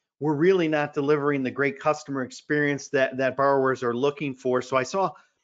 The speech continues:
and heard a lot of people talking about back end processes. Any cool innovations you were seeing? It doesn't have to be currently from, you know, who you're working with now, but,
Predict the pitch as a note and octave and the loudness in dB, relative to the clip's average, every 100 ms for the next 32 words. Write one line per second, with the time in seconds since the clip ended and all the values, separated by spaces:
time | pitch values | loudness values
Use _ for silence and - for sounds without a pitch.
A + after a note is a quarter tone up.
0 | _ C#3+ C3+ G#2+ E3+ G3+ D3+ C#3+ D#3+ D#3+ | _ -4 -4 -2 2 4 4 0 -2 -2
1 | - D#3+ D3 - D#3 C#3+ C#3+ B2+ B2+ B2 | -6 -4 -4 -2 -2 -2 -4 -2 -2 -2
2 | A2 D3 D3 C#3+ D#3+ D3+ C#3 - C#3 C3+ | -2 -2 0 -2 -4 -4 -4 -2 0 0
3 | - C#3 - C#3 C#3 C3 _ _ _ _ | -2 -4 -2 -2 -2 -4 _ _ _ _
4 | _ F#3+ A3 G3+ - G#3 G#3 F#3+ F3+ F3+ | _ 0 2 2 4 4 4 2 4 2
5 | F#3 F#3 F3+ E3 - F#3+ F3+ F3 F3 F3+ | 0 -4 -4 -6 -6 -6 -4 -4 -4 -4
6 | F3+ E3+ F3 E3 E3 D#3+ F3 E3+ E3+ D#3+ | -2 -2 -2 -2 -2 -2 -2 -2 -2 -4
7 | D#3 D#3+ D#3 D#3 _ - D#3+ D#3+ E3+ D3+ | 2 4 4 -2 _ -8 -4 -2 0 0
8 | E3 E3 D#3 D3+ D#3 E3 D#3 D3 | 0 0 -4 0 0 2 2 2